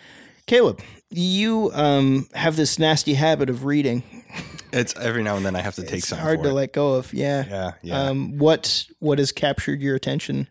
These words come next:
Speaker 2: Uh, fortunately,
Speaker 1: recently?
Speaker 2: um, I put some of the other books that I was reading on hold for a split second to read this very, very small book. It's really two essays, um, called Eucharistic Participation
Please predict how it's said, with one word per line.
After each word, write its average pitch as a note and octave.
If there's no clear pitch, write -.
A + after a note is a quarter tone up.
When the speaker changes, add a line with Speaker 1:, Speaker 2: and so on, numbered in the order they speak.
Speaker 2:
Uh, G#2+
fortunately, G3+
Speaker 1:
recently? -
Speaker 2:
um, F2+
I G#2+
put -
some D3
of G2+
the F#2+
other A#2
books -
that E2+
I D#2+
was D#2+
reading E2+
on A2
hold A2
for -
a -
split -
second F2+
to F#2+
read F#2+
this F#2+
very, G#2+
very A#2
small F2+
book. -
It's -
really E3
two -
essays, G#2
um, F2+
called G2+
Eucharistic A#2
Participation F2